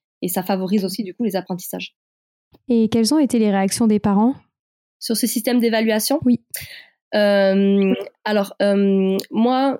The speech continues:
Speaker 1: je, j'essaie d'être, euh, très claire et, euh, je communique beaucoup avec les parents. Je trouve que c'est la clé aussi. Parce que, euh, je, moi, je, je suis pas encore maman, mais, euh, je me dis que, bah, ils nous confient, euh, leur enfant, hein, sur, euh,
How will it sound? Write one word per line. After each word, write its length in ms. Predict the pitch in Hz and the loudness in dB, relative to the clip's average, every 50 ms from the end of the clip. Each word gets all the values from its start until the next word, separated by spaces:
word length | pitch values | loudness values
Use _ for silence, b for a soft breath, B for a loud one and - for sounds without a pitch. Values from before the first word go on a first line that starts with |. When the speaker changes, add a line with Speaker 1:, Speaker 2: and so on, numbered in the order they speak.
| - - | -8 -8
Speaker 1:
je, 220 | 202 185 220 - 208 | -4 -2 -2 0 0
j'essaie 340 | 190 220 247 220 - 269 214 | 0 0 -2 -2 -2 -2 -2
d'être, 300 | 233 226 220 - - 240 | -2 -2 -4 -4 -4 -2
euh, 100 | 208 208 | -2 -2
très 260 | 196 - - - 269 - | -2 -2 -2 -4 -4 -2
claire 340 | - 262 247 233 240 226 | 0 0 0 0 0 0
et, 200 | 220 202 196 190 | 0 2 2 2
euh, 220 | 190 185 185 185 180 | 2 2 2 0 0
je 120 | 180 202 | 0 -2
communique 440 | 214 - 247 226 226 233 254 247 - | -2 0 0 2 2 2 2 2 2
beaucoup 400 | 208 185 185 240 247 - - 247 - - - - | 0 0 0 -2 -2 -2 -4 -4 -4 -6 -8 -6
avec 240 | 196 185 233 233 - | -4 -2 -2 -2 -2
les 60 | 196 | -2
parents. 320 | - 190 190 226 277 285 - - | -2 -2 -2 -4 -4 -6 -8 -10
Je 140 | 180 185 | -10 -10
trouve 180 | 180 - 233 220 | -8 -6 -6 -6
que 60 | - | -4
c'est 120 | - 208 190 | -4 -2 -2
la 120 | 185 190 | -2 -4
clé 200 | 190 - 220 208 | -2 -2 -2 -2
aussi. 420 | 185 180 - - 220 247 - - B B B B B B B B B B _ | -2 -2 -4 -6 -6 -6 -6 -10 B B B B B B B B B B _
Parce 240 | - 202 196 - - | -6 -4 -4 -4 -4
que, 100 | - 254 | 0 0
euh, 240 | 254 254 202 190 185 | 2 2 2 2 0
je, 100 | 175 190 | 0 0
moi, 200 | 196 190 196 214 | 0 0 2 2
je, 220 | 240 233 220 196 190 | 2 2 2 2 2
je 100 | 175 208 | 0 -2
suis 160 | - - 208 | -2 -2 -2
pas 80 | - | 0
encore 280 | 226 233 220 214 202 214 | 0 0 0 0 0 2
maman, 340 | 202 196 202 214 226 262 254 | 2 2 2 2 2 2 2
mais, 180 | 208 190 185 180 | 2 2 2 0
euh, 200 | 180 175 185 185 180 | 0 0 0 -2 -4
je 140 | 180 190 | -4 -4
me 80 | 190 190 | -4 -4
dis 160 | 180 196 226 | -2 -4 -4
que, 400 | - - 196 185 180 175 175 175 | -4 -2 0 0 0 0 0 -2
bah, 100 | 165 170 170 | -2 -2 0
ils 100 | 185 185 | 0 0
nous 80 | 190 185 | 0 0
confient, 460 | - 208 202 - - - 233 233 190 | -2 -2 -2 -2 -2 -2 0 0 0
euh, 40 | 185 | 0
leur 180 | 185 185 185 | -2 -2 -2
enfant, 280 | 190 190 - 277 277 240 | -4 -4 -2 -2 -2 0
hein, 60 | 254 294 | -2 -2
sur, 340 | - - - - 190 180 185 | -4 -6 -6 -6 -4 -4 -2
euh, 340 | 180 180 175 175 170 165 | -2 -2 -2 -4 -4 -6